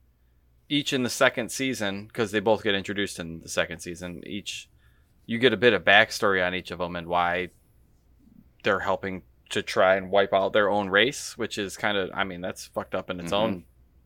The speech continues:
Speaker 1: right. Um, but yeah, those guys,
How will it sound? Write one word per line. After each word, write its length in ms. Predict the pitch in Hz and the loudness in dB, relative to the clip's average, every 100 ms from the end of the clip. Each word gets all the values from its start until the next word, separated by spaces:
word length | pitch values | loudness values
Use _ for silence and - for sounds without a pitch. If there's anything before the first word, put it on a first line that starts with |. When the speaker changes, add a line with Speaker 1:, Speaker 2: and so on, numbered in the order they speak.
| - | -6
Speaker 1:
right. 340 | 98 85 87 _ _ - - _ - _ _ | -2 -2 -4 _ _ -20 -20 _ -20 _ _
Um, 480 | - 87 85 85 90 _ _ _ _ - | -4 -2 -2 -6 -16 _ _ _ _ 6
but 220 | 113 107 | 6 8
yeah, 160 | 123 | 4
those 200 | 113 110 | 4 2
guys, 260 | - 127 | 6 6